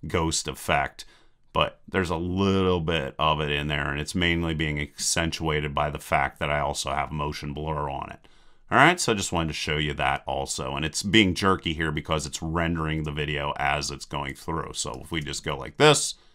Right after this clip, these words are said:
you can see there it goes. All right, so just wanted to show you also different blending and ghosting and blurring effects that you can add really easily just by checking a checkbox.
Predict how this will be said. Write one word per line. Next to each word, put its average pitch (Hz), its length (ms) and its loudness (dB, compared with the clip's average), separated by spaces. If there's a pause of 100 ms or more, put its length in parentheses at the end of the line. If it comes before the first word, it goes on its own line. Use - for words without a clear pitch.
(320)
you 107 80 2
can - 140 -2
see 73 240 -2
there 67 220 -6
it 67 80 -16
goes. - 380 -12 (600)
All 135 80 8
right, 202 320 8
so 113 140 -2
just 101 160 -2
wanted 92 220 2
to 90 60 0
show 92 260 0
you 90 200 4
also 135 840 6 (320)
different 120 320 2
blending 107 480 6
and 98 180 4
ghosting 92 540 2
and 95 120 2
blurring 123 440 10
effects - 400 0
that - 100 -6
you 76 80 -4
can 76 160 -4
add 67 240 -2
really 104 380 8
easily 90 400 2
just 101 240 -4
by 85 180 2
checking 107 400 0
a 120 60 2
checkbox. - 760 0